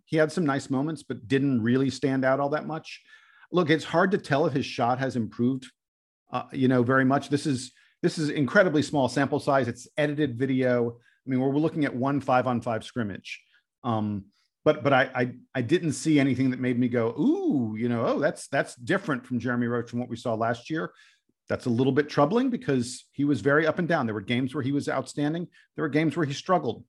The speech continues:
tremendously. Um, and Duke is hoping for more from him as a sophomore. Look, the best thing about freshmen is that some of them <laughs> become sophomores,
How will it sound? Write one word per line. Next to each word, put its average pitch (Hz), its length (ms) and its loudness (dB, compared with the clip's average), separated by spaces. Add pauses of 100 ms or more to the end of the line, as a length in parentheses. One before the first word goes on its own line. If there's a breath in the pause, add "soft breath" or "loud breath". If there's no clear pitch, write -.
(120)
tremendously. 151 720 0 (340 soft breath)
Um, 110 180 -2
and 117 140 2
Duke 131 200 2
is 139 100 0
hoping 135 280 0
for 131 100 -4
more 131 240 4
from 117 160 -2
him 110 180 0
as 107 160 -4
a 113 60 -8
sophomore. 98 480 -4
Look, 117 200 0
the 110 60 -10
best 113 220 -2
thing 123 100 2
about 123 200 2
freshmen 104 440 0 (400 soft breath)
is 98 140 -6
that 107 160 -4 (520)
some 165 200 4
of 135 120 2
them 127 400 2 (280)
<laughs> 240 280 -8
become 139 380 2
sophomores, 127 640 -4